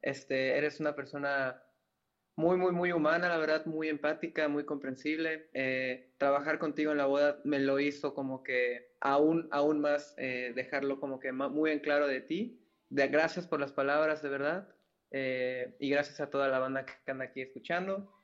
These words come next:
Eh, si llegan a tener cierta dudita, pueden escribirme a mí, pueden escribirle a Víctor sin ningún problemita. Y te agradezco de nuevo por este espacio, porque siento que traes como a gente muy pesada, gente muy chida,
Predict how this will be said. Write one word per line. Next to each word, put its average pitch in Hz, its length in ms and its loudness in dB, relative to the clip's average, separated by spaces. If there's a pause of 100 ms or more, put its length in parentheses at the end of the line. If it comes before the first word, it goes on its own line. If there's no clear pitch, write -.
(280)
Eh, 143 180 0
si - 120 -4
llegan 156 180 2
a 151 60 2
tener 143 260 -2
cierta 143 280 -4
dudita, 143 380 -2
pueden 143 200 -2
escribirme 139 640 -4
a 131 40 0
mí, 190 300 0
pueden 156 220 0
escribirle 135 680 -4 (100)
a 135 100 0
Víctor 180 400 0
sin 147 160 -8
ningún 143 220 -6
problemita. 151 680 -4 (320)
Y 139 360 0
te 147 100 2
agradezco 143 560 2
de 139 100 2
nuevo 135 300 0
por 135 140 0
este 131 180 -10
espacio, 165 480 0
porque 135 500 -2 (460)
siento 165 460 0
que 170 100 -2
traes 156 300 2
como 165 240 2
a 143 100 2
gente 160 340 -2
muy 160 180 0
pesada, 165 520 2
gente 170 300 -4
muy 170 180 -2
chida, 196 460 2